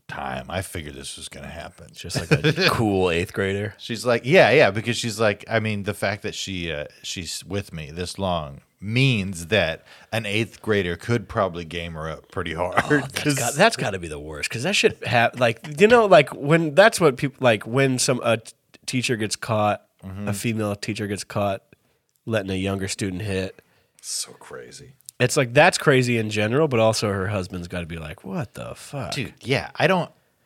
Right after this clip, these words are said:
Speaker 1: that's nuts, man. That is really, like, the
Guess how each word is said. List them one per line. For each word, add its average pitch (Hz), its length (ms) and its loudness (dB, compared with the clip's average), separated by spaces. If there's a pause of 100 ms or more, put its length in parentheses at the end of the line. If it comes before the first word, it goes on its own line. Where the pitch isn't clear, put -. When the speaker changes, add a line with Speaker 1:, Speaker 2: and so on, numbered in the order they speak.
(760)
Speaker 1:
that's 220 280 0
nuts, 104 500 -2
man. 82 300 -16
That 165 160 0
is 135 160 -2
really, 101 380 -2
like, 120 300 -2
the 113 360 -4